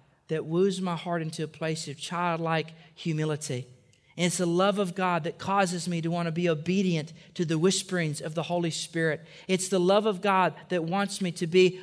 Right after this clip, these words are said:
obedient and pay attention to that same whispering of the Holy Spirit that I, that I hear in and from the people that God's placed in spiritual leadership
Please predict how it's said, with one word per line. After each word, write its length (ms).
obedient 540
and 140
pay 200
attention 600
to 140
that 180
same 340
whispering 600
of 160
the 80
Holy 260
Spirit 460
that 120
I, 240
that 140
I 100
hear 440
in 300
and 160
from 460
the 100
people 340
that 160
God's 320
placed 380
in 80
spiritual 580
leadership 580